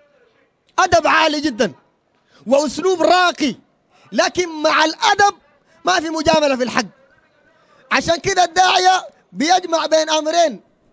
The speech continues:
خاصة في دعوته لأهله، والدينه، أمك، أبوك بالذات. أجمع بين ال-، ال-، عدم المجاملة في الحق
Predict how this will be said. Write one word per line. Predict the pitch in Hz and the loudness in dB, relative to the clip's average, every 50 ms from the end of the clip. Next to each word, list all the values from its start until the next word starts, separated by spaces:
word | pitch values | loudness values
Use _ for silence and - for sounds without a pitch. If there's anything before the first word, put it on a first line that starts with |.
| _ _ _ _ _ _ - | _ _ _ _ _ _ -14
خاصة | - - 285 349 403 415 403 403 403 392 370 - - - - 392 403 403 - - _ _ _ _ _ _ - | -6 -2 0 2 2 2 2 0 0 0 0 -2 -2 0 2 2 2 2 0 -2 _ _ _ _ _ _ -2
في | - 285 285 | 0 0 2
دعوته | 285 359 370 381 349 330 302 302 294 | 2 2 4 4 2 2 2 0 0
لأهله، | 277 285 339 359 339 320 302 262 240 | 0 0 2 2 2 2 2 2 2
والدينه، | 233 233 233 240 247 226 269 320 311 294 240 240 302 339 | 2 2 2 0 0 0 0 2 2 2 0 -4 -6 -8
أمك، | 349 330 277 254 233 - | -8 -6 -6 -8 -6 -6
أبوك | 240 247 302 339 320 233 - _ _ - | -4 -2 0 -2 -2 -2 -4 _ _ -10
بالذات. | 170 196 226 208 202 226 339 330 254 - _ _ - - _ _ _ _ _ _ _ _ _ _ - - _ - | -8 -6 -6 -4 -2 0 2 2 0 -2 _ _ -20 -20 _ _ _ _ _ _ _ _ _ _ -20 -8 _ 0
أجمع | 381 392 392 370 359 349 320 330 | 0 2 2 2 0 0 0 2
بين | 320 320 320 330 320 320 311 | 2 2 4 4 2 2 0
ال-، | 311 302 285 262 233 - _ _ _ _ _ _ _ _ _ _ - | 0 -2 -2 -4 -8 -10 _ _ _ _ _ _ _ _ _ _ -2
ال-، | 240 277 294 285 311 - _ - | -2 -2 -2 -4 -10 -18 _ -6
عدم | 220 233 277 277 302 294 294 | -2 -2 0 0 0 0 0
المجاملة | 302 302 302 302 311 320 302 359 381 392 381 370 330 302 294 | 0 -2 -2 -6 -8 -4 0 2 2 2 2 0 0 0 -2
في | 269 - 285 | -2 -6 -8
الحق | 294 285 - - 330 403 427 | -8 -8 -6 -2 0 0 0